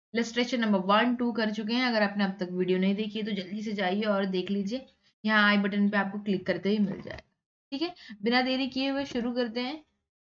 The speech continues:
ये है हमारा question, Illustration number थ्री। Rucha and Julie are partners sharing profit and losses in their capital ratio। क्या कर रहे हैं, ये अपने कैपिटल रेशियो के बराबर ही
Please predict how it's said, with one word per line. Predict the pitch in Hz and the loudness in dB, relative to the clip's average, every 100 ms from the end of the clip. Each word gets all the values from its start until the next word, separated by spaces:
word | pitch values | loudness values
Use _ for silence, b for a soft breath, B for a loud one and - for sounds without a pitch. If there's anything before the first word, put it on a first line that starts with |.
| - | 0
ये | 277 320 | 2 4
है | 320 | 2
हमारा | 311 262 240 233 262 277 _ _ _ - | 2 2 4 4 0 -4 _ _ _ 0
question, | 247 254 277 294 - _ _ _ 208 | 0 2 2 0 -2 _ _ _ -2
Illustration | 208 - 262 254 269 | -2 0 -2 0 -2
number | 247 220 214 | 0 -2 -2
थ्री। | 208 240 285 _ _ _ _ - | -2 -4 -4 _ _ _ _ -2
Rucha | 262 269 302 311 220 | -2 2 4 2 0
and | 233 233 | 0 2
Julie | 240 185 151 - _ _ - | 4 2 0 -8 _ _ 2
are | 202 208 - | 4 4 4
partners | 214 226 247 277 269 | 4 4 0 -2 -4
sharing | - 220 214 226 233 | 2 4 4 2 0
profit | 208 185 190 196 196 | 2 2 2 0 2
and | 196 220 | 2 4
losses | 240 240 180 185 | 4 4 0 -2
in | 185 175 | -2 -2
their | 170 185 | -2 -2
capital | 185 - - 196 214 | 0 -2 0 0 0
ratio। | 226 233 226 180 143 | 2 0 0 -4 -6
क्या | - - - - 233 | -8 -18 -20 0 2
कर | 262 277 | 4 2
रहे | 240 262 | 2 0
हैं, | |
ये | 269 | 0
अपने | 247 269 262 | 0 0 0
कैपिटल | 220 208 208 247 247 | 2 4 4 2 2
रेशियो | 220 214 233 226 | 0 0 -2 -2
के | 233 | 2
बराबर | 220 202 202 226 | 4 4 4 2
ही | 226 240 202 | 0 2 0